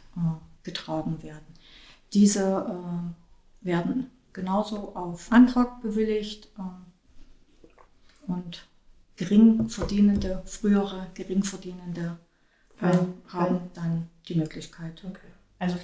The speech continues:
Speaker 2: fällt man nicht durchs Raster, wenn man, ähm, nur eine Rente von, keine Ahnung, durchschnittlich, was habe ich gelesen, neunhundertfünfzig für
Speaker 1: Ja.
Speaker 2: Frauen und tausendzweihundert Männer?
Speaker 1: Nein, das Raster fällt man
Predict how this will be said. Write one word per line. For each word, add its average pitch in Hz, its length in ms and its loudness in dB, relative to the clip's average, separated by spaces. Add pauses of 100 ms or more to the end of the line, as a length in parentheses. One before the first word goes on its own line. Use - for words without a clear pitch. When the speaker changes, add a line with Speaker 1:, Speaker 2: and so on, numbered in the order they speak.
(120)
Speaker 2:
fällt 190 280 4
man 190 140 8
nicht 202 180 10
durchs 196 240 6
Raster, 185 320 4
wenn 185 120 6
man, 180 340 2
ähm, 180 400 2
nur 180 100 -2
eine 180 180 -2
Rente 190 260 2
von, 180 440 2 (1040)
keine 190 160 4
Ahnung, 185 340 8
durchschnittlich, 214 760 8
was 202 180 6
habe 214 100 6
ich 202 100 0
gelesen, 208 340 6
neunhundertfünfzig 214 1080 8
für 226 120 6
Speaker 1:
Ja. 190 120 6
Speaker 2:
Frauen 214 380 10
und 202 380 6
tausendzweihundert 208 760 6
Männer? 220 560 8 (200)
Speaker 1:
Nein, 180 300 8
das - 220 -4
Raster 190 240 -8
fällt 190 260 -6
man 185 80 -2